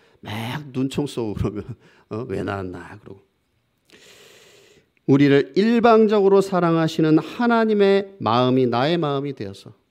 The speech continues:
이제 현장 살리는 주역 되시기를 바랍니다. 두 번째로 평안을 주시는 하나님입니다. 물심판, 이 대홍수를 겪고 이 노아가 일 년 만에 방주에서 내렸어요.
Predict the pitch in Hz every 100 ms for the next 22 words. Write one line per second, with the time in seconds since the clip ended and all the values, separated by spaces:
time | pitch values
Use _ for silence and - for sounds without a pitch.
0 | _ _ - 117 117 110 - _ - 202
1 | 202 196 185 180 175 147 165 226 - -
2 | 127 117 117 104 - - 110 101 90 87
3 | 98 _ _ _ _ _ _ _ _ _
4 | _ _ _ _ _ 120 120 117 120 127
5 | 123 - - - - - _ _ - 165
6 | 180 180 175 165 139 - 139 135 135 131
7 | 117 104 92 - - - _ _ _ _
8 | _ _ _ _ _ _ - 131 165 165
9 | 180 180 170 135 90 - _ _ _ 151
10 | 151 - 123 185 214 208 202 196 190 190
11 | 180 180 180 - 117 - _ _ _ _
12 | _ _ _ _ _ _ _ 151 147 135
13 | 123 131 123 113 113 - 233 240 240 214
14 | 185 170 - 123 131 127 120 101 95 95
15 | -